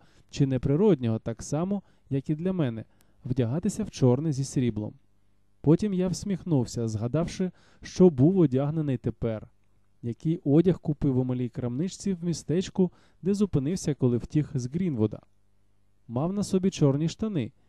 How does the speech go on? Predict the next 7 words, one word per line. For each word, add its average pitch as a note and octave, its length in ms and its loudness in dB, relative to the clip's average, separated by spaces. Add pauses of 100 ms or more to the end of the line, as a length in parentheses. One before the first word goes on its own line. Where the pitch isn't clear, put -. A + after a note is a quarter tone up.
(320)
і C#3+ 80 0
всі C3 240 -2
три C3 240 0
сорочки, C3+ 580 -2
що - 180 -4
я F#3 160 0
придбав, E3 480 0